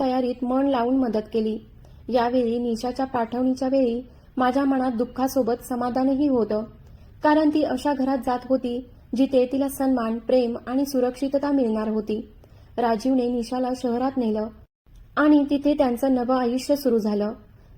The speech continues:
काही दिवसांनी निशाने रमाच्या फोनवरून मला कॉल केला आणि आनंदाने सांगितलं, "आई, मी खूप सुखी आहे. माझा नवरा माझी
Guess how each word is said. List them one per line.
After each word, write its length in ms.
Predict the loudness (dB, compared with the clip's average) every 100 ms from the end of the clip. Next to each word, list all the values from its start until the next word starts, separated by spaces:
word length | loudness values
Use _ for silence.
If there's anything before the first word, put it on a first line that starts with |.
| 2
काही 260 | 4 4
दिवसांनी 500 | 4 2 0 0 2
निशाने 540 | 4 2 0 -2 0 0
रमाच्या 380 | 0 -2 -2 -4
फोनवरून 520 | -2 -2 0 0 0
मला 200 | 0 -2
कॉल 280 | 0 0 0
केला 340 | 0 -2 -4 -8 -18 -20 -20 -4
आणि 180 | 0 0 0
आनंदाने 460 | -2 0 2 2
सांगितलं, 560 | 0 -2 -4 -4 -2 -4 -6 -16 -20 -18 -4
"आई, 260 | 0 2 2
मी 180 | -2 0
खूप 220 | -2 -2
सुखी 320 | -4 -4 -2
आहे. 340 | -2 0 -2 -4 -12 -20 -20 -4
माझा 280 | 0 2 2
नवरा 300 | 2 2 0
माझी 280 | -2 -2